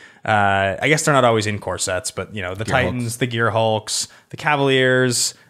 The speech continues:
Speaker 1: uh, I'm forgetting another one, another one of these cycles that
Speaker 2: Ah,
Speaker 1: there
Speaker 2: there's a
Speaker 1: was.
Speaker 2: bunch of them.
Speaker 1: Um, it never fails to amaze me how in Standard, even if I think they're not that good, they always see so much play. They always do. Like
Speaker 2: Well, it's, I mean, Wizards designed them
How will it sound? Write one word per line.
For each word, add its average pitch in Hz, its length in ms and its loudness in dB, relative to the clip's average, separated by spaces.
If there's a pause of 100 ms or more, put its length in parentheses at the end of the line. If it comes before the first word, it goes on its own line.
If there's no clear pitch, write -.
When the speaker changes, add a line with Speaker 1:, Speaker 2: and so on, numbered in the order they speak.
Speaker 1:
uh, 117 40 -4
I'm 110 340 0
forgetting 120 400 0
another 104 240 -2
one, 104 340 -4
another 107 260 -2
one 101 140 -2
of 101 60 -6
these 98 120 -8
cycles 104 340 -2
that 110 100 -2
Speaker 2:
Ah, 143 60 2
Speaker 1:
there 107 80 4
Speaker 2:
there's 95 120 4
a 92 40 2
Speaker 1:
was. 80 60 0
Speaker 2:
bunch 78 180 -2
of - 40 -6
them. 82 160 -6 (220)
Speaker 1:
Um, 135 300 0 (540)
it 151 120 -2
never 214 180 0
fails 240 240 0
to - 60 2
amaze 185 200 4
me 165 80 0
how 143 80 4
in 127 60 2
Standard, 139 540 2 (800)
even 165 160 4
if 180 60 0
I 175 60 4
think 165 120 0
they're 151 80 2
not 139 160 2
that 127 80 0
good, 101 400 -4
they 104 200 -6
always 131 320 0
see 131 160 -2
so 120 200 -2
much 113 200 -4
play. 95 280 -6 (500)
They 139 320 -4
always 156 380 0
do. 107 240 -4 (180)
Like 127 80 0
Speaker 2:
Well, 95 220 4
it's, 147 160 2
I 196 180 2
mean, 202 200 2
Wizards 160 280 0
designed 113 340 2
them 92 440 2